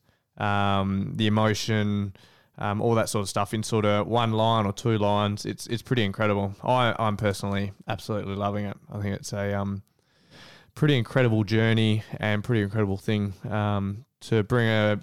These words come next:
a child or a person into this world and, uh, care for them. So, um, just gonna go through seven things I've learnt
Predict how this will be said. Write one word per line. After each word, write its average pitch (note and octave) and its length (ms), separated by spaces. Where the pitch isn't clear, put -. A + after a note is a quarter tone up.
a A2 120
child G#2+ 440
or F#2+ 80
a G2 60
person G#2+ 360
into G2+ 220
this G2+ 140
world G#2+ 360
and, G#2 280
uh, G#2 300
care A#2 200
for G#2+ 180
them. G#2 200
So, G#2 280
um, G#2+ 600
just - 120
gonna C3+ 160
go B2 100
through C3 280
seven C#3 280
things C3+ 260
I've B2+ 220
learnt D#3+ 300